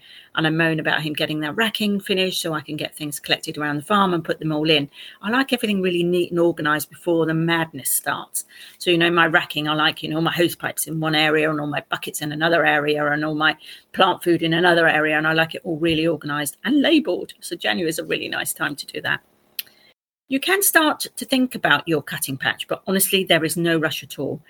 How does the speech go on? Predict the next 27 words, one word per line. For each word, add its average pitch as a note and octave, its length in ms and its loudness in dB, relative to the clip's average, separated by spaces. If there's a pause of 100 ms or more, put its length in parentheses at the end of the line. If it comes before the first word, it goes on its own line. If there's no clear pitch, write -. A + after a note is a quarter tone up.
(260)
You F#3 100 -6
cannot - 400 0
plant E3 380 -4
out D3 240 0
directly D3 400 -2
in C#3+ 80 -2
the C#3+ 60 -2
U C#3 180 -2
K D3 240 -4
until D3+ 360 -4
after D3+ 320 -4
the D3 120 -6
first - 340 -2
frost. - 400 -4
So F#3+ 160 4
we're C4+ 160 4
looking C4 260 2
at - 120 0
late E3 240 2
April, D3+ 420 0
early D3 220 0
May. C3+ 320 -4 (220)
You C4 120 2
have C#4 160 2
loads A#3+ 500 8
of - 80 -14
time, C3+ 380 -4